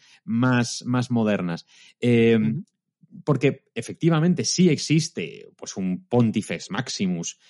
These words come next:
Speaker 1: que es, eh, el pontífice, eh, más importante de todos los que existen, pero en realidad ahí se acaba la jerarquía. Después solo están los pontífices, mayores y menores, pero,
Speaker 2: Ujú.
Speaker 1: pero no hay una gran estratificación que luego se ramifique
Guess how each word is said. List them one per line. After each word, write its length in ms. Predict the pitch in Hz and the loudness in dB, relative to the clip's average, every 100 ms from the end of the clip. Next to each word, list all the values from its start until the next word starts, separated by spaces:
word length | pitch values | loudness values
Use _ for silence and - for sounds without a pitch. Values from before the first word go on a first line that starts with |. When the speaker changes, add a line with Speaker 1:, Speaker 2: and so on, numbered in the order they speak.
| _ - | _ -8
Speaker 1:
que 180 | 92 101 | -2 -2
es, 220 | - - | -2 -6
eh, 200 | 92 85 | -10 -10
el 140 | 87 82 | -10 -8
pontífice, 760 | 92 85 113 - 95 85 76 _ 82 | -6 -4 -4 -4 -10 -8 -10 _ -16
eh, 500 | 85 80 80 78 80 | -12 -10 -10 -12 -14
más 440 | 82 87 95 - 104 | -12 -8 -6 -6 -4
importante 720 | 95 87 90 90 113 107 101 | -4 -2 -6 -4 -2 -2 -2
de 120 | 90 | -4
todos 340 | 90 98 98 | -2 -2 -2
los 200 | 98 95 | -2 -4
que 100 | - | -6
existen, 540 | 95 - 160 - 175 226 - - _ | -10 -2 -2 0 0 0 -4 -20 _
pero 200 | - 160 | 4 6
en 80 | 160 | 6
realidad 480 | 151 151 156 220 - | 4 2 2 0 -4
ahí 200 | - 185 | 0 2
se 140 | 226 151 | 2 0
acaba 300 | 135 233 139 | 0 2 2
la 100 | 120 | 2
jerarquía. 460 | - 123 127 202 | 0 -2 2 2
Después 300 | 123 117 151 156 | 2 2 0 2
solo 160 | 160 | 0
están 180 | 156 175 | 2 2
los 120 | 143 | 0
pontífices, 560 | - 98 185 180 214 247 - _ | -2 -4 -2 0 0 -2 -4 _
mayores 440 | - - 87 - | -20 -18 -16 -12
y 40 | 190 | -8
menores, 380 | 107 143 202 - | -2 0 0 -2
pero, 220 | 131 117 - _ - | -2 -2 -4 _ -16
Speaker 2:
Ujú. 200 | 123 160 | -10 -4
Speaker 1:
pero 260 | 160 151 147 | 0 2 4
no 340 | 151 190 196 | 4 6 6
hay 340 | 202 202 120 - | 4 4 0 -2
una 300 | 160 165 151 | 0 2 2
gran 260 | 143 156 | 2 2
estratificación 920 | 143 131 139 143 - 123 123 - 151 143 | 0 -2 -4 -4 -4 -6 -4 0 0 2
que 100 | 131 | 2
luego 260 | 139 147 | 2 2
se 140 | 156 143 | 0 -2
ramifique 880 | 131 131 127 - 160 160 147 131 | -2 -2 -4 -2 -2 0 0 -2